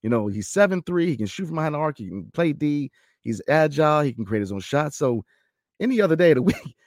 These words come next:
this guy is somebody you wanna keep on the team. But again, injuries are an issue. So, no, I definitely agree with you. We can definitely go home oh and six. Now, I say one and five, but I think oh and six,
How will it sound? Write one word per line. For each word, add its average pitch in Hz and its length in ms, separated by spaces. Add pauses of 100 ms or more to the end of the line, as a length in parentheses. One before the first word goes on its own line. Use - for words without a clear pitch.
(180)
this 175 180
guy 151 280
is 135 140
somebody 135 260
you 120 40
wanna 107 120
keep 120 180
on 107 60
the 95 80
team. 139 240
But 107 140
again, 110 400 (240)
injuries 104 480
are 87 400
an 87 160
issue. 85 320
So, 87 280 (240)
no, 190 120
I 175 100
definitely 185 460 (120)
agree 110 280
with 101 200
you. 82 160
We 139 100
can 104 380
definitely 95 340
go 87 160
home 90 200
oh 87 120
and 71 100
six. - 260 (260)
Now, 143 140
I 143 40
say 196 220
one 160 140
and 135 100
five, 131 380
but 123 220 (320)
I - 80
think 151 220
oh 139 140
and 127 100
six, - 580